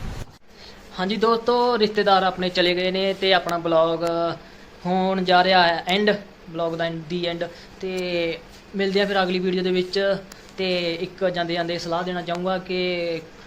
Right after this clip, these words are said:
ਦੁੱਖਾਂ ਦਰਦਾਂ ਨੂੰ ਭੁੱਲ ਕੇ ਜ਼ਿੰਦਗੀ ਦਾ ਆਨੰਦ ਮਾਣਿਆ ਕਰੋ। ਤੇ ਦੁੱਖ ਤੇ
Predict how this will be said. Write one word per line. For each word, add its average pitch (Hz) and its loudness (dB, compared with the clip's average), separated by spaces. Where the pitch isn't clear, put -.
ਦੁੱਖਾਂ 190 0
ਦਰਦਾਂ 196 2
ਨੂੰ 185 -2
ਭੁੱਲ 196 -2
ਕੇ 190 2
ਜ਼ਿੰਦਗੀ 175 -2
ਦਾ 175 0
ਆਨੰਦ 165 0
ਮਾਣਿਆ 165 -2
ਕਰੋ। 202 -2
ਤੇ 175 0
ਦੁੱਖ 208 2
ਤੇ 202 2